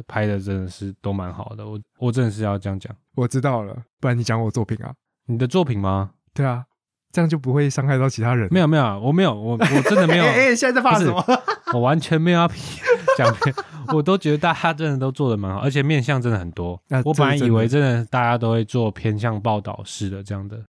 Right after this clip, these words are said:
Speaker 1: 专题，但后来其实我觉得真的可以算是比较真的报道纪实类的，就你嘛，
Speaker 2: 嗯。
Speaker 1: 然后千玉的也算。
Speaker 2: 对。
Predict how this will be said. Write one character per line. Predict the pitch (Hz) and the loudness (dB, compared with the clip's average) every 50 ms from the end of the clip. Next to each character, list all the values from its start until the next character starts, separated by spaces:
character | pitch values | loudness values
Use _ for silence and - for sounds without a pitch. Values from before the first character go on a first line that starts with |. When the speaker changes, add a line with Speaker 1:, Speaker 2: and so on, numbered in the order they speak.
| _ | _
Speaker 1:
专 | _ - 117 113 117 | _ -4 -2 -2 -2
题， | - - - 139 135 - _ | -4 -6 -12 -18 -20 -8 _
但 | 151 160 156 143 | -2 0 0 0
后 | 127 185 170 151 | 0 0 0 0
来 | 131 117 | 0 -2
其 | - - 110 | -4 -8 -6
实 | 113 120 127 135 - _ _ _ _ _ _ _ _ _ _ | -2 -2 -2 -2 -4 _ _ _ _ _ _ _ _ _ _
我 | - 131 | -6 -4
觉 | 120 117 135 151 | -2 0 0 0
得 | 160 | 0
真 | 147 175 170 170 | 0 0 0 0
的 | 160 139 120 | 0 0 -2
可 | - - 143 | -2 -2 -2
以 | 139 127 113 107 | 0 0 0 -2
算 | 101 - - 135 127 | -4 -4 -4 -2 -2
是 | 113 - 127 131 123 120 117 110 107 110 110 _ _ _ _ _ _ _ | -4 -4 -4 -4 -2 -2 -4 -6 -8 -12 -16 _ _ _ _ _ _ _
比 | - 110 | -12 -6
较 | 101 123 127 131 123 123 - | -4 -2 0 0 -2 -4 -8
真 | - - 127 123 | -8 -4 -2 -2
的 | 123 117 113 107 - _ _ | -2 -2 -2 -4 -8 _ _
报 | 127 123 113 | -4 -2 -2
道 | 104 107 92 92 98 | -4 -6 -10 -10 -10
纪 | - - 120 110 | -8 -6 -6 -6
实 | 101 - - 107 104 98 98 98 | -6 -10 -12 -12 -10 -10 -10 -12
类 | 98 110 113 107 98 92 | -10 -10 -10 -10 -10 -10
的， | 95 95 98 104 110 117 - | -14 -16 -16 -18 -18 -20 -8
就 | - 127 120 | -4 -2 0
你 | 117 107 95 92 | 0 0 -2 -4
嘛， | 95 95 95 95 95 95 - | -8 -10 -10 -12 -12 -6 -2
Speaker 2:
嗯。 | 139 139 127 123 120 117 117 113 120 | -2 0 0 -2 -2 -4 -6 -8 -6
Speaker 1:
然 | 104 98 95 | -6 -6 -4
后 | 90 113 120 117 117 110 110 104 - - _ _ _ _ _ _ _ _ _ | -4 -2 -2 0 0 0 -2 -4 -6 -10 _ _ _ _ _ _ _ _ _
千 | - - 139 131 | -6 -2 0 2
玉 | 143 143 127 | 2 2 2
的 | 107 98 98 | 0 -2 -4
也 | 95 92 | -6 -10
算。 | - - 110 104 95 95 - _ _ | -6 -4 -4 -4 -4 -6 -10 _ _
Speaker 2:
对。 | - 113 101 95 95 104 | -4 -4 -2 -4 -6 -8